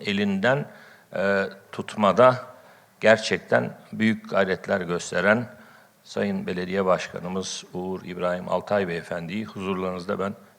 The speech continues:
bir kere daha tebrik etmek istiyorum. Hep beraber bu, e, geleneğimizi ihya etmek,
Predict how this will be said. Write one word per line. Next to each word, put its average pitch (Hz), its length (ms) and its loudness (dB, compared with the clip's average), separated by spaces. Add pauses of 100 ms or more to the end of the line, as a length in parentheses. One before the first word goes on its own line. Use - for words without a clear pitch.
bir 107 140 -4
kere 85 280 -4
daha 95 340 2 (500)
tebrik 98 340 -4
etmek 87 320 -4
istiyorum. 85 500 -6 (560)
Hep - 280 2
beraber 95 760 6
bu, 104 260 0 (300)
e, 90 280 -4
geleneğimizi 98 880 -2 (580)
ihya 110 420 4
etmek, 90 680 -4